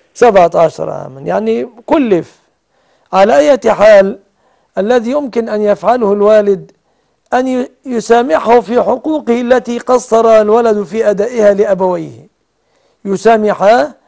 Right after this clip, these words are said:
ويدعوان الله له بالمغفرة، فالولد مسلم ويجوز الدعاء له بالمغفرة والرحمة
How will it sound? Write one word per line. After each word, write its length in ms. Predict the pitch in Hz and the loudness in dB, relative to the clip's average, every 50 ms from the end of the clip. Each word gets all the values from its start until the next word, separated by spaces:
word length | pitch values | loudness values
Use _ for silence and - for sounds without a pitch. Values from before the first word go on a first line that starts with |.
| _ _ _ _ _ _ _ _ _ - | _ _ _ _ _ _ _ _ _ 2
ويدعوان 840 | 277 302 302 302 294 285 294 294 277 277 269 269 269 277 277 254 | 4 6 6 6 6 6 6 4 4 2 2 2 2 2 2 2
الله 380 | 247 240 233 254 247 226 214 220 | 0 -2 -2 -2 0 2 2 2
له 200 | 226 226 208 202 | 2 2 0 0
بالمغفرة، 680 | 190 202 196 185 185 180 170 - 175 180 180 170 160 - | -2 -2 -4 -2 -6 -8 -8 -6 -6 -6 -4 -4 -6 -8
فالولد 520 | - - 214 233 240 269 285 277 247 226 | -8 -8 -2 0 2 4 4 2 2 0
مسلم 560 | 226 233 247 247 196 - 233 240 254 277 277 _ _ _ _ _ _ _ _ _ _ _ _ - | -4 -6 -6 -8 -8 -6 -6 -6 -6 -8 -12 _ _ _ _ _ _ _ _ _ _ _ _ 0
ويجوز 480 | 254 269 285 285 262 254 320 294 233 247 | 4 4 6 4 4 2 -2 -2 -2 -2
الدعاء 420 | 247 202 190 233 240 247 240 233 | -4 0 2 4 4 4 4 4
له 200 | 233 233 220 214 | 4 4 2 2
بالمغفرة 760 | 202 208 202 196 196 196 - - 175 208 208 202 196 196 214 | 2 0 0 0 -2 -2 -2 0 2 4 4 4 2 2 2
والرحمة 600 | 208 240 240 220 196 170 135 113 143 151 - - | 4 4 4 4 2 0 0 -4 -14 -16 -16 -18